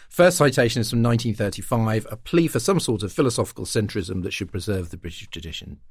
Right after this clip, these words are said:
Don't know what that means. And as for centrist, we get mainly a member of the centre party in France,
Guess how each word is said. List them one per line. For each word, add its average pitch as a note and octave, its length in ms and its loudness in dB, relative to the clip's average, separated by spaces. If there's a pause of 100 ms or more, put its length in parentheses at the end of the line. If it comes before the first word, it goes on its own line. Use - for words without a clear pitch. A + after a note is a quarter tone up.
Don't - 200 -14
know - 160 -14 (240)
what - 260 -16
that - 240 -10
means. D#2+ 400 -8 (500)
And B2 140 0
as C3 160 4
for - 80 -4
centrist, D#3+ 640 4
we B2 160 2
get C3 220 2
mainly D3+ 480 6
a A#2 80 2
member D3+ 320 6
of D3 100 4
the C3+ 80 0
centre D3+ 300 2
party C#3 340 2
in C#3 100 2
France, - 600 -2